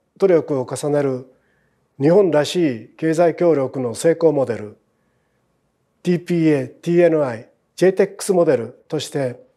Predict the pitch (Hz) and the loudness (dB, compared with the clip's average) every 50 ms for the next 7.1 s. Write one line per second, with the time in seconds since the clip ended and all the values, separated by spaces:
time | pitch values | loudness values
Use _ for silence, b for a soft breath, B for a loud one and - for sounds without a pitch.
0 | _ _ - - 214 202 190 165 - - 175 156 156 135 123 160 143 - 135 - | _ _ -6 -4 -2 0 -2 -2 -2 0 -2 -2 -2 -2 -2 -2 -2 -2 -4 -6
1 | - 127 120 113 - 127 120 110 107 104 98 - - - - _ _ _ _ _ | -6 -8 -8 -8 -10 -10 -10 -10 -12 -12 -14 -16 -18 -20 -20 _ _ _ _ _
2 | _ _ _ _ _ _ _ _ _ _ _ _ _ _ _ _ _ _ _ _ | _ _ _ _ _ _ _ _ _ _ _ _ _ _ _ _ _ _ _ _
3 | _ _ _ _ _ _ _ _ _ _ _ _ _ _ - - - 135 - - | _ _ _ _ _ _ _ _ _ _ _ _ _ _ -8 -4 -2 -2 0 2
4 | 160 147 170 196 185 160 147 135 127 120 120 117 113 113 _ _ _ _ _ _ | 2 2 4 2 2 0 0 -2 -4 -6 -8 -10 -10 -12 _ _ _ _ _ _
5 | _ _ _ _ _ _ _ _ _ _ _ _ - - 185 180 185 196 190 185 | _ _ _ _ _ _ _ _ _ _ _ _ -4 -2 -2 -2 0 2 2 4
6 | 180 170 165 - 156 135 - - - 147 160 165 170 170 160 151 131 120 127 123 | 4 2 2 0 -2 -4 -4 -6 -4 0 2 4 4 4 4 2 2 -2 -4 -6
7 | 120 113 | -8 -10